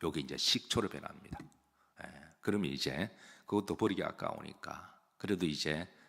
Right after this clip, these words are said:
손님들 오면 등급에 따라서 이제 최상급의 생-, 손님이라 생각하면 이제 갓짠 포도즙으로 대접을 하고, 그런데 뭐 그냥 뭐, 뭐,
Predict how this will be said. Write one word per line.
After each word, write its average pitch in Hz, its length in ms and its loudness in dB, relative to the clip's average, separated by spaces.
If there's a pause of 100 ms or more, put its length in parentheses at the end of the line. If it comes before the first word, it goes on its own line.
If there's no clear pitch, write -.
(160)
손님들 92 480 0
오면 73 400 -4
등급에 82 400 2
따라서 65 680 -2 (320)
이제 92 180 -10
최상급의 90 600 2
생-, 90 200 -4 (320)
손님이라 82 480 -4
생각하면 76 760 -8 (380)
이제 - 220 -14
갓짠 - 720 0
포도즙으로 85 600 -4
대접을 - 400 -10
하고, - 340 -12 (300)
그런데 113 340 -2
뭐 98 300 -8 (360)
그냥 82 240 -10
뭐, 78 120 -10
뭐, 82 260 -16